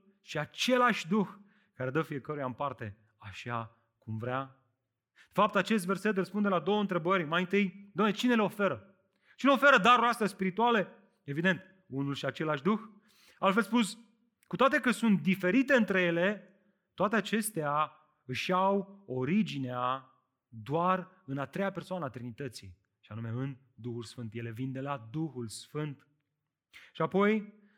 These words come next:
a doua întrebare este, „O-, ok, dar cum le oferă?” Vedeți cât de clar este textul? Îmi spune cât se poate de clar. Așa cum vrea Duhul. Da?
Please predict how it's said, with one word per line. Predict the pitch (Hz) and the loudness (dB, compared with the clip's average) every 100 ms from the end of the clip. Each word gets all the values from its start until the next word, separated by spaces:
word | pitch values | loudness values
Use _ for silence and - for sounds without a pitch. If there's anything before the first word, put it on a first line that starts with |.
| _ | _
a | - | -6
doua | 135 180 | 0 0
întrebare | 170 151 180 165 | 0 0 0 0
este, | 143 - 143 143 135 - | -4 -4 -4 -4 -6 -6
„O-, | 170 175 | -6 -4
ok, | 151 - | -6 0
dar | 214 180 - | 2 2 2
cum | 208 | 2
le | 202 | 4
oferă?” | 180 220 247 175 107 - _ _ _ _ _ _ _ _ - | 2 4 4 2 -4 -20 _ _ _ _ _ _ _ _ -10
Vedeți | 120 147 - - - _ _ _ _ _ _ _ _ _ _ | -4 -2 -4 -10 -16 _ _ _ _ _ _ _ _ _ _
cât | - 160 | -8 -2
de | 170 | -2
clar | 165 - 151 165 | -2 -4 -4 -4
este | - 151 151 143 - - | -8 -12 -12 -14 -18 -10
textul? | 170 - 185 117 _ _ | -10 -8 -12 -12 _ _
Îmi | 131 | -16
spune | - 190 175 | -4 -4 -2
cât | 180 | -6
se | 175 | -10
poate | 165 151 | -10 -12
de | 147 | -12
clar. | 151 117 - _ _ _ _ _ _ _ | -10 -10 -14 _ _ _ _ _ _ _
Așa | - - - 233 | -8 -4 2 2
cum | 226 208 196 | 4 4 4
vrea | 175 190 113 - _ _ | 4 -2 -2 -12 _ _
Duhul. | - 113 107 95 87 _ _ _ _ | -14 -12 -12 -14 -20 _ _ _ _
Da? | - 120 | -20 -20